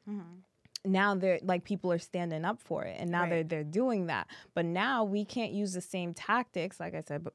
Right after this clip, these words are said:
Speaker 2: um, on last week's show, that, you know, doesn't really work. 'Cause if we just yell and scream, that's not really gonna, you know, help.
Speaker 1: No.
Speaker 2: And just like, um, I'd seen that the N F L was saying, "Hey, um,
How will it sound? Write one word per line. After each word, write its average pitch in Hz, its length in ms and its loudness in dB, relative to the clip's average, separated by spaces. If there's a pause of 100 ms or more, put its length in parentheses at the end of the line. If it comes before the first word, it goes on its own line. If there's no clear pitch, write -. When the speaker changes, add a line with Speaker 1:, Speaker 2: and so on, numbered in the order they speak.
(120)
Speaker 2:
um, 151 340 -4
on 147 200 -4
last 277 260 -2
week's 220 300 -4
show, 180 360 -2 (720)
that, 196 360 4
you 196 160 2
know, 180 180 2
doesn't 185 420 2
really 175 340 2
work. 180 420 2
'Cause 180 200 0
if 185 160 0
we 202 80 2
just 190 260 -2
yell 185 240 0
and 170 180 -4
scream, 233 460 -4
that's 175 220 -4
not 185 200 -4
really 175 220 0
gonna, 165 420 -4 (120)
you 175 180 -2
know, 151 340 -6 (640)
help. - 420 2 (280)
Speaker 1:
No. 185 80 -10 (120)
Speaker 2:
And 196 260 6
just 220 260 4
like, 196 300 2
um, 185 340 2
I'd 180 260 0
seen 175 580 -2
that 165 440 -2
the - 160 -2
N 185 140 0
F - 200 -2
L 175 340 4
was 175 160 0
saying, 170 600 -4
"Hey, 175 580 2 (400)
um, 165 480 0